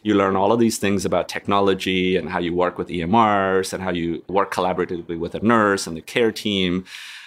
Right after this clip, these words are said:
We're training all of that and instilling the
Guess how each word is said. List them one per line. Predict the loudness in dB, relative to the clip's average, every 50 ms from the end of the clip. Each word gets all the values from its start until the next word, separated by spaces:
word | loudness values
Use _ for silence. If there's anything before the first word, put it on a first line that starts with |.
| -2
We're | 2 2 4 4
training | 2 -2 -6 -2 2 2 4 4 4 4 4 2 2 0 -2
all | -2 0 2 2
of | 2 2
that | 2 0 0 -2 -6 _ _
and | -8 -6 -2
instilling | -2 -2 -2 -2 -4 -2 2 4 4 6 6 4 4 2 0 -2 -4
the | -6 -8